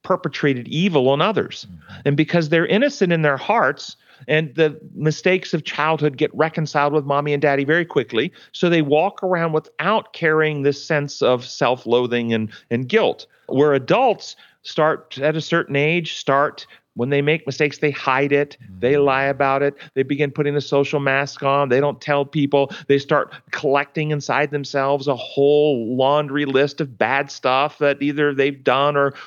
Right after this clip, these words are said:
Speaker 1: or have happened to them, and this makes them like themselves less, and that gets projected out
Speaker 2: Mm-hmm.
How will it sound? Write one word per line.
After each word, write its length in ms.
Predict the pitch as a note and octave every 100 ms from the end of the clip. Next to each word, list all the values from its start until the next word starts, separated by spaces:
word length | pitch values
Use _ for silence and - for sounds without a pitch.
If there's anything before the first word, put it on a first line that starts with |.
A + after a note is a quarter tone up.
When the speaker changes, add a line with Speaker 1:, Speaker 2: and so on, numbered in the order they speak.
| -
Speaker 1:
or 400 | C3 C#3 C#3+ C#3 - C3+
have 180 | C#3+ -
happened 460 | D3 C#3 D3 D3+
to 80 | D3
them, 360 | C#3+ C#3+ C#3+ C#3+
and 180 | C3 B2+ -
this 300 | C#3+ D#3+ -
makes 340 | D3+ D3 - -
them 360 | D3 C#3 D3 - -
like 380 | A#2+ B2 D#3 -
themselves 580 | D3 C#3+ D#3+ F3 A#3+ B2
less, 240 | A2+ C3+
and 200 | - C3
that 180 | C#3 D3
gets 180 | D3 C3
projected 800 | - - C3 A2 C3 B2+ - B2
out 440 | A2 C#3+ G#2 -
Speaker 2:
Mm-hmm. 360 | - G2 F#2